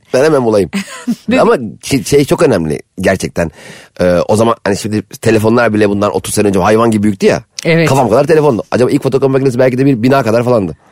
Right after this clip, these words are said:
Speaker 2: Onlar kesin çok büyüktü, evet.
Speaker 1: Tabii.
Speaker 2: İlk bulunan icatlar böyle ne zaman, hani, e, insanın gözü doymaz da masaya bir sürü yemek söyler ya.
Speaker 1: Hı, evet.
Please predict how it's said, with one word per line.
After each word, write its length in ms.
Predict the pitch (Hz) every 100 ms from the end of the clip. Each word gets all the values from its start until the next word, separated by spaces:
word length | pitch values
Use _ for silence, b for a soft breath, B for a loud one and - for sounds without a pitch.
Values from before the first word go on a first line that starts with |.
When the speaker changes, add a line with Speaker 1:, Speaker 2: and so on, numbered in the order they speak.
| -
Speaker 2:
Onlar 320 | 208 240 254
kesin 260 | 240 220 277
çok 220 | 226 -
büyüktü, 260 | 165 -
evet. 200 | 160 143 -
Speaker 1:
Tabii. 220 | - 113 - -
Speaker 2:
İlk 200 | 320 -
bulunan 280 | 294 302 277
icatlar 540 | 240 277 269 277 262
böyle 220 | 262 262
ne 80 | 269
zaman, 220 | 254 202 B B
hani, 260 | 190 175 B B _
e, 180 | 180 180
insanın 420 | 208 214 262 262
gözü 240 | 233 214 220
doymaz 360 | 247 240 247
da 80 | 226
masaya 340 | 220 214 233
bir 40 | 214
sürü 180 | 254 226
yemek 240 | 220 226
söyler 360 | - 226 294 262
ya. 140 | 151
Speaker 1:
Hı, 40 | 87
evet. 180 | 120 110